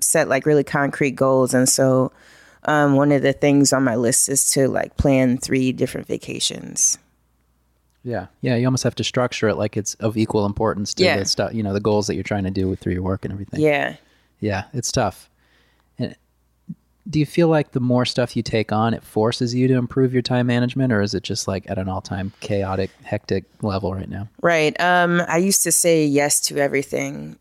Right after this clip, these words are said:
Speaker 1: And, um, and now I feel like, you know, I, I'm becoming, you know, a lot wiser, and I'm definitely delivering a lot more no's.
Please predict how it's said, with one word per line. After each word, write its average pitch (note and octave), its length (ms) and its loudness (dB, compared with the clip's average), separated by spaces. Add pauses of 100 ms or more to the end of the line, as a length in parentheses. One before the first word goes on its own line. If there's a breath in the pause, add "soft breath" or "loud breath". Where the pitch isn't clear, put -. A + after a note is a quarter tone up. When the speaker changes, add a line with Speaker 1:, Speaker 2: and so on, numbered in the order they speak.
(140)
Speaker 1:
And, C#3+ 480 6
um, C3+ 520 2 (540 soft breath)
and D#3+ 220 4
now E3+ 500 4 (160)
I D3+ 120 0
feel D#3+ 260 0
like, C#3+ 400 0 (840)
you E3+ 120 0
know, D3 120 4
I, C#3 220 0
I'm C#3+ 80 2
becoming, C#3 800 2 (260)
you D3+ 120 -4
know, C3 280 -2
a - 80 -4
lot C#3 300 0 (180)
wiser, D3 540 2
and C3 180 2
I'm C#3 300 -2 (180)
definitely C#3 540 0
delivering C3+ 480 2
a C3 40 -2
lot C3 200 -4
more C3 160 0
no's. B2+ 580 0